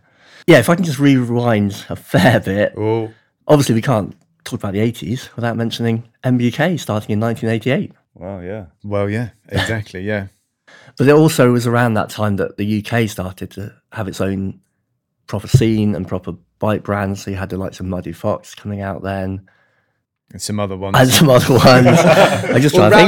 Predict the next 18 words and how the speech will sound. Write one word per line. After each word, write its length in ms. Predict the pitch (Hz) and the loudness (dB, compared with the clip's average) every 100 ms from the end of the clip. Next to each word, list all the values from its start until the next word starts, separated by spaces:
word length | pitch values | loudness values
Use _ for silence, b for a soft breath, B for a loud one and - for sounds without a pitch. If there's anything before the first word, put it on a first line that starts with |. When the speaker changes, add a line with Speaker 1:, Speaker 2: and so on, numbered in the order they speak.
| - | 6
Speaker 1:
think 20 | |
Speaker 2:
were 60 | 98 | 6
Speaker 1:
now. 80 | 110 | 4
Speaker 2:
big 180 | 104 | 2
then, 160 | 92 90 | -2 -6
right? 220 | 90 107 | -4 4
Speaker 1:
Yeah, 120 | 180 135 | 6 6
Rally. 320 | 151 185 160 | 8 6 6
I 80 | 156 | 4
mean, 80 | |
the 80 | 160 | 4
Rally 240 | 143 131 107 | 2 0 0
Mustang 440 | 104 - 90 92 | -2 -4 -8 -6
was 140 | 90 | -4
everywhere, 300 | 98 95 95 | -6 -6 -6
wasn't 300 | 92 95 98 | -6 -6 -6
it? 160 | 87 92 | -6 -6
The 120 | 95 | -10